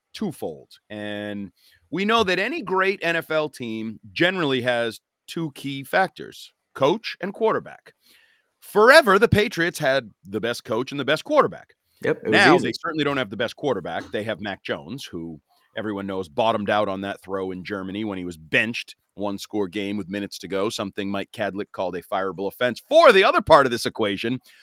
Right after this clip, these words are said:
Speaker 1: the head coach, Bill Belichick, so I wanna start with, let's start with Mac, because you were at Gillette.
Speaker 2: Mm-hmm.
Speaker 1: Patriots held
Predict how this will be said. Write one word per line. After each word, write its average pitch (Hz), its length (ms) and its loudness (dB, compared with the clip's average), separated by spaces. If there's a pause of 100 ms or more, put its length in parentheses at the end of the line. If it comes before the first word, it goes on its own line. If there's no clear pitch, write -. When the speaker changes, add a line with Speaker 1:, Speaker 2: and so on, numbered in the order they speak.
(200)
Speaker 1:
the 143 80 4
head 147 240 4
coach, 131 300 2
Bill 120 160 2
Belichick, 139 500 2 (560)
so 175 320 6
I 151 80 4
wanna 233 260 2
start 190 460 2
with, 147 480 2 (400)
let's 208 200 -4
start 294 220 2
with 196 120 -2
Mac, 120 460 -10 (180)
because 131 280 -6
you 170 140 -12
were 180 160 0
at 165 220 0
Gillette. 175 320 0
Speaker 2:
Mm-hmm. - 640 -8
Speaker 1:
Patriots 160 260 -8
held 135 260 -8